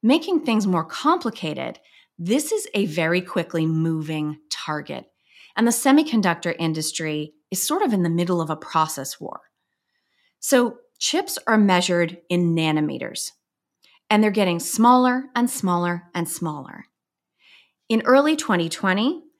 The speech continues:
T S M C and Samsung began shipping five nanometer chips,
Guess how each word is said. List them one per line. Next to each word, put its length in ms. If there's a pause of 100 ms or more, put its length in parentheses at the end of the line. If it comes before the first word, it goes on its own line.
(280)
T 220
S 180
M 140
C 400
and 140
Samsung 800
began 340
shipping 600
five 520
nanometer 520
chips, 480